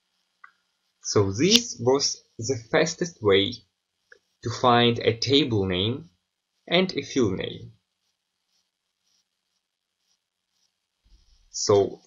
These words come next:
if we know the field name,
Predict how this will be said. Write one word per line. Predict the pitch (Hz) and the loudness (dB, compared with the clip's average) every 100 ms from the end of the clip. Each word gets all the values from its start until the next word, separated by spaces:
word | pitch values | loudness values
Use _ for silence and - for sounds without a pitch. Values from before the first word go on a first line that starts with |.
| - _ _ _ _ _ _ _ - - | -20 _ _ _ _ _ _ _ 0 2
if | 202 - | 2 0
we | 226 | 0
know | 185 127 123 139 - _ _ _ _ _ _ - | 4 4 4 0 -6 _ _ _ _ _ _ -8
the | 107 | -2
field | 113 - 143 120 104 - | -2 2 2 4 2 -2
name, | 98 - - | -2 -2 -6